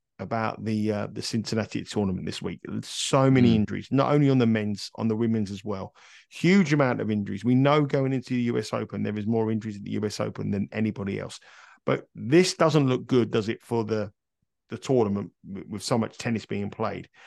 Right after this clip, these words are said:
Speaker 1: Does, is that a worry for you in terms of your, um, your handicapping when you see, see so many players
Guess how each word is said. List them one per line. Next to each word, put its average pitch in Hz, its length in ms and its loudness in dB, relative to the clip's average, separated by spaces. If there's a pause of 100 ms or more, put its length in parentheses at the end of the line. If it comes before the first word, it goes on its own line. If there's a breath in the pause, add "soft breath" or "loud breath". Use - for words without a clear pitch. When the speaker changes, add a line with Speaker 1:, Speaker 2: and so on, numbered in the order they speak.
(480 loud breath)
Speaker 1:
Does, 143 220 2
is 160 180 2
that 196 160 4
a 160 40 4
worry 160 380 6
for - 160 -4
you 120 380 2 (160)
in 123 120 2
terms 113 360 0
of 107 160 -4
your, 107 440 -2
um, 107 400 -4
your 113 200 0
handicapping 107 600 -2
when 104 160 2
you 101 120 -6
see, 113 280 0
see 113 360 0
so 117 200 0
many 104 200 0
players 107 500 -6